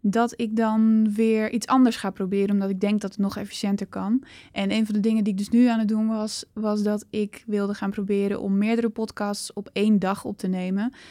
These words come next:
Omdat ik dacht, "Oké, dan heb ik gewoon mijn podcastdag en dan kan ik daarin gewoon een aantal podcasts opnemen. Die kan ik dan alvast klaarzetten.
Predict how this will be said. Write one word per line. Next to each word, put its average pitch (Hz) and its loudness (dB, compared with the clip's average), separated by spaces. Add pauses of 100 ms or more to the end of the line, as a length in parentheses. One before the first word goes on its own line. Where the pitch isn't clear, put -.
(160)
Omdat 190 -2
ik 190 0
dacht, 190 -2
"Oké, 190 -4
dan 196 -4
heb 233 -2
ik 208 -2
gewoon 196 -2
mijn 196 0
podcastdag 247 0 (420)
en 214 0
dan 214 -2
kan 208 0
ik 208 2
daarin 226 2
gewoon 214 0
een 208 0
aantal 202 -4
podcasts 196 -6
opnemen. 247 0
Die 220 -2
kan 196 -4
ik 190 -4
dan 196 -6
alvast 196 -10
klaarzetten. 226 0